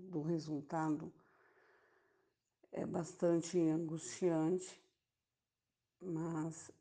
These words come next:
ah, a gente precisa enfrentar. E aí, quando chegou, de fato chegou a biópsia com um diagnóstico de carcinoma,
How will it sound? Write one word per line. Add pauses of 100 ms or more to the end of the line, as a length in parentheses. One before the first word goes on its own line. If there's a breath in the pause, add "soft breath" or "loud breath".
ah, (480)
a
gente
precisa
enfrentar. (760 soft breath)
E
aí,
quando
chegou,
de
fato
chegou (200)
a
biópsia (600)
com (580 soft breath)
um
diagnóstico
de
carcinoma,